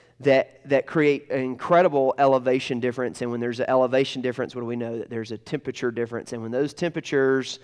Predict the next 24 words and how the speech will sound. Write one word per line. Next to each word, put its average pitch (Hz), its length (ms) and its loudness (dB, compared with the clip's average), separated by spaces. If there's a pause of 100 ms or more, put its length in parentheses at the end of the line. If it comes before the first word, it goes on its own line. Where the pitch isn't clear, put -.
(400)
and, 127 580 -2 (340)
uh, 117 300 2
the, 123 160 -6 (140)
the 135 80 -4
cold 156 440 4
in 131 140 -2
the 127 180 -2
air 139 260 2
mix, 135 560 -2
it 131 100 -4
creates 123 400 -2
incredible 117 840 -2
wind. 113 380 -10 (360)
Now, 131 120 -2
if 110 160 -10
you've 190 200 0
ever 160 300 6
been 131 540 2 (1040)
in 170 140 4
the 165 80 4
mountains, 135 640 2
especially 160 960 2
up - 260 2
high, 107 520 -8